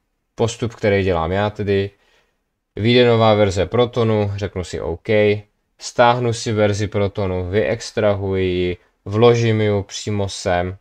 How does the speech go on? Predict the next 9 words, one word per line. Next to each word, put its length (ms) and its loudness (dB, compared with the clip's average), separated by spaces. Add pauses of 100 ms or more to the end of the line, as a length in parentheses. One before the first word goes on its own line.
do 120 -10
Compatibility 840 -6
Tools 280 -6
D, 340 -6 (420)
otevřu 600 2
Steam, 560 -2 (480)
přepnu 760 -2
verzi 400 0
Protonu, 760 0